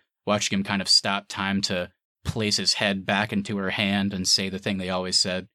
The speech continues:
uh, to each other is, like, "Mom and son was super sweet." He gets to hug her. He gets to say goodbye in his own way. So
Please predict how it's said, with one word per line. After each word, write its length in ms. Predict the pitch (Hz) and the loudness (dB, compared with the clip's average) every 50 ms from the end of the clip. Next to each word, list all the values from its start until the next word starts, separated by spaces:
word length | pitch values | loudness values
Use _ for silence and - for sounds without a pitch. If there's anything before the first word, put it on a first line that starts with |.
| _ _ _ _ _ _ - | _ _ _ _ _ _ -6
uh, 300 | 107 101 95 95 90 92 - - | -4 -2 -2 -2 -2 -4 -6 -4
to 160 | - 104 95 | -2 -2 -2
each 180 | 92 92 - | 0 0 0
other 260 | - 92 85 95 92 90 | -2 -2 -4 -4 -6 -6
is, 140 | 90 85 | -6 -6
like, 220 | 98 90 90 - - _ | -8 -8 -8 -10 -12 _
"Mom 240 | - 101 95 92 95 | -4 -4 -2 -2 -4
and 100 | 92 90 | -2 -2
son 160 | - 101 92 | -4 -4 -4
was 100 | 90 87 | -4 -2
super 280 | - - 95 85 - 85 | -2 -2 -2 -4 -6 -4
sweet." 360 | - - - 95 87 87 92 | -4 -4 -4 -4 -6 -10 -8
He 100 | 101 101 | -8 -4
gets 200 | 101 123 123 - | -2 0 0 0
to 100 | - - - | 0 0 2
hug 220 | 156 151 143 131 | 2 2 2 2
her. 100 | 139 139 | 0 0
He 100 | 139 135 | 0 2
gets 140 | 127 143 - | 2 0 0
to 60 | 131 | 2
say 200 | 127 - - 120 | 2 2 2 2
goodbye 360 | 117 123 104 101 107 107 110 113 | 0 0 0 2 2 2 2 2
in 80 | 107 | 0
his 140 | 110 104 - | 0 0 0
own 220 | 107 104 101 98 | 0 0 0 -2
way. 280 | 95 90 90 92 92 92 | -2 -2 -4 -4 -4 -4
So 340 | 92 - - 90 87 85 | -4 -4 -2 -4 -4 -6